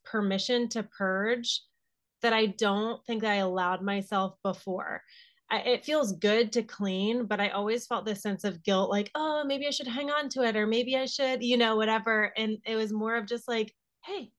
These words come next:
if it's not serving us, it's just taking up space." And so I love the freedom of being able to let go of things. Um, and so maybe it'll just train our mindset, even if it's just one thing,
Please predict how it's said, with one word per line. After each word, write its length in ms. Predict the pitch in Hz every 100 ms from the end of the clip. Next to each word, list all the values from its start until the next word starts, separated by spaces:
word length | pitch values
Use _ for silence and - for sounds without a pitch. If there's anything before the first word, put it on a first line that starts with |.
| _ -
if 120 | 277
it's 200 | 320 294
not 320 | 294 370 392 -
serving 580 | - - 262 330 311 226
us, 280 | 202 220 233
it's 160 | 240
just 140 | 277 277
taking 280 | 277 262 254
up 120 | -
space." 400 | - 311 262 233
And 180 | 220 208
so 360 | 220 202 196 - - - -
I 100 | 233
love 480 | 208 208 220 202
the 100 | 208 208
freedom 440 | - 202 208 208
of 160 | 196 170
being 260 | 202 196
able 260 | 196 190 202
to 100 | 196
let 340 | 185 190 202
go 540 | 202 185 190 214 247 -
of 160 | 254 247
things. 640 | 285 294 302 330 339 - _ - _ -
Um, 600 | 226 220 202 190 185 180 - 233
and 180 | 233
so 120 | 233 220
maybe 280 | 208 214 226
it'll 160 | 220
just 240 | 208 202 -
train 220 | 214 208
our 140 | 208
mindset, 540 | 196 196 196 202 196 -
even 280 | 214 226 233
if 120 | 220
it's 180 | 214 -
just 220 | 190 -
one 260 | 190 190 190
thing, 580 | 233 220 190 180 185